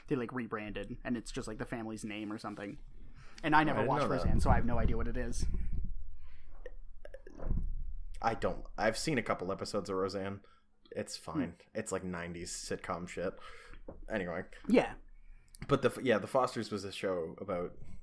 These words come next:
Speaker 2: like, these two lesbian cou-, the, this lesbian couple, like, raising foster kids and their own kids, and it's hijinks ensue. And then two of the
Speaker 1: Mm-hmm.
Speaker 2: kids, um, after the show ended, got their, got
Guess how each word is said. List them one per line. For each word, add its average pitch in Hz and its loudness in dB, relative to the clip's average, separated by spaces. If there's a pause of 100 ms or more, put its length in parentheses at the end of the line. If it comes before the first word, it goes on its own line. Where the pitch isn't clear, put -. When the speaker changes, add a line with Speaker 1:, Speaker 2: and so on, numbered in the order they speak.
(140)
Speaker 2:
like, 92 -2
these 85 -8
two - -6
lesbian 87 -6
cou-, - 2 (120)
the, 104 -2
this 101 -4
lesbian 95 0
couple, 92 -4
like, 95 -4
raising 92 -4
foster 92 -4
kids - 0
and 98 -2
their - 0
own 92 -4
kids, 92 2
and 98 0 (800)
it's - -8 (800)
hijinks 95 2
ensue. 92 -2 (300)
And 110 2
then 104 2
two 170 6
of 160 10
the 135 6
Speaker 1:
Mm-hmm. 123 0
Speaker 2:
kids, 110 0 (120)
um, 101 0
after 113 4
the 98 -2
show 101 2
ended, 95 -2
got 92 0
their, 92 0 (160)
got 101 0